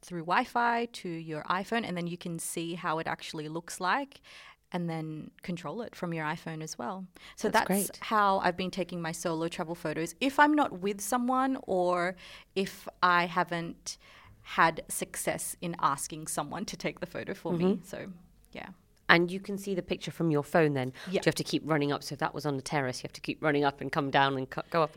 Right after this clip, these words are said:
Speaker 1: Yeah,
Speaker 2: It's
Speaker 1: that,
Speaker 2: manageable.
Speaker 1: that's, that's a lot more manageable than, I think, running up and down, because if you have your phone with you and the camera on the tripod is away from you,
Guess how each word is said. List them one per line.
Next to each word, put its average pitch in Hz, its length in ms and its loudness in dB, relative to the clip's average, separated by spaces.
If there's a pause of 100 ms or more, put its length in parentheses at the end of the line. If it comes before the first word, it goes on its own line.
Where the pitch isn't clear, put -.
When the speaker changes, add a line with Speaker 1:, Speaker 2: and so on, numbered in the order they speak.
Speaker 1:
Yeah, 220 480 8
Speaker 2:
It's 180 80 6
Speaker 1:
that, 190 80 10
Speaker 2:
manageable. 156 520 6 (160)
Speaker 1:
that's, - 380 8 (160)
that's 202 380 6
a 254 40 4
lot 240 160 4
more 208 100 4
manageable 175 540 2
than, 160 280 0
I 175 80 2
think, 175 220 -2
running 156 280 0
up 147 140 -6
and 160 100 0
down, 147 220 0
because 170 280 -4
if 175 120 -2
you 185 80 0
have 175 180 2
your 185 100 0
phone 160 400 -2
with 160 220 -6
you 147 300 -6 (100)
and 151 360 0 (240)
the 147 380 -10
camera 160 400 -2
on 156 140 -4
the 151 60 -4
tripod - 440 -8
is 151 140 -8
away 151 280 -2
from 160 240 -8
you, - 280 -10